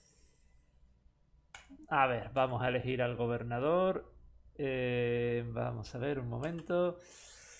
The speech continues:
Vamos a ver, mira, en las oligarquías dejan elegir al gobernador y en las oligarquías tienen agendas, con lo cual me va a dar unas ventajas durante veinte años.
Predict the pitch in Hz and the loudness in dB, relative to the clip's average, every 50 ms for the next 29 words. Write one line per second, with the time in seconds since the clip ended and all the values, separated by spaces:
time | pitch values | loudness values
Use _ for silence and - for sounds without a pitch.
0 | - - - - - - 151 160 156 147 131 147 143 135 135 131 139 143 151 156 | -18 -20 -20 -4 4 8 10 10 10 10 8 6 6 6 6 6 6 8 10 10
1 | 151 - 151 156 151 151 139 147 151 151 151 147 151 147 147 - 214 220 208 185 | 10 8 6 6 8 8 8 8 6 8 8 8 8 6 6 2 2 4 6 6
2 | 180 185 180 - - - 160 160 160 - 165 175 165 165 160 151 151 120 139 156 | 6 6 4 0 -4 2 4 4 4 4 2 0 0 0 0 0 0 0 0 0
3 | 160 160 165 - - - 147 143 143 139 120 135 127 139 135 127 127 123 113 113 | 2 2 0 2 4 6 8 8 6 6 4 4 4 4 4 4 2 2 2 2
4 | 110 104 - - 151 160 170 175 160 156 147 135 120 131 131 127 127 127 123 123 | 0 -2 -2 -4 -2 0 2 4 4 4 4 4 4 2 0 2 2 2 0 0
5 | 123 - 170 165 160 165 170 165 - - 139 131 131 127 131 123 170 214 190 135 | 0 -2 0 4 4 4 2 2 -2 -4 -4 -2 -2 -2 -2 0 0 -2 -2 -2
6 | 113 - 127 - 135 123 120 110 113 - 123 127 135 147 160 160 - - 139 135 | -6 -8 -8 -6 -4 -4 -2 -4 -2 2 4 4 6 4 2 0 -6 -10 -8 -4
7 | 127 120 120 123 123 131 135 135 135 127 117 120 131 131 120 - 139 135 156 151 | -2 0 2 2 2 2 0 2 0 0 2 0 -2 0 2 2 2 2 2 0
8 | 151 147 135 123 113 120 113 110 113 113 - 104 95 82 80 - - - - | 2 2 2 2 0 -2 -2 -2 -4 -6 -8 -8 -8 -10 -10 -12 -16 -20 -20